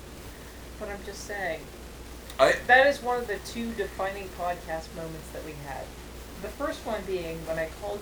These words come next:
Speaker 1: you hysterically laughing
Speaker 2: Actually, I just re-listened to
Speaker 1: because
Speaker 2: it.
Speaker 1: Patton Oswalt and
Speaker 2: David
Speaker 1: David
Speaker 2: Cross
Speaker 1: Cross
Speaker 2: and Wayne Fetterman on Douglas Movies. I actually just,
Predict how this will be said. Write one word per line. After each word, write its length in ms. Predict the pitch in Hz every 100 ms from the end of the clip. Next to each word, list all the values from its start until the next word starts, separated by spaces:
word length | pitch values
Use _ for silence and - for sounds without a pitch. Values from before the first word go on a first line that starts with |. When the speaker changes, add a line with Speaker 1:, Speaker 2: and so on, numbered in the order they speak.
| -
Speaker 1:
you 80 | 180
hysterically 680 | - - 180 175 175 180 170
laughing 460 | 147 139 - 151 147 - - - - - - - - 101
Speaker 2:
Actually, 300 | 104 - 92
I 40 |
just 140 | 90 95
re-listened 400 | 90 90 104 214
to 60 |
Speaker 1:
because 240 | - 226 214
Speaker 2:
it. 40 | -
Speaker 1:
Patton 280 | 220 214 214
Oswalt 720 | 202 208 208 190 349 262 196 - - - - - - -
and 100 | - -
Speaker 2:
David 180 | 113
Speaker 1:
David 140 | 117 107
Speaker 2:
Cross 500 | 117 110 110 - -
Speaker 1:
Cross 100 | 101
Speaker 2:
and 80 | 98
Wayne 240 | 104 107
Fetterman 440 | - 107 104 104 101
on 220 | 95 90
Douglas 320 | 92 92 95
Movies. 220 | 98 87
I 60 | 87
actually 240 | 117 - 101
just, 240 | 90 107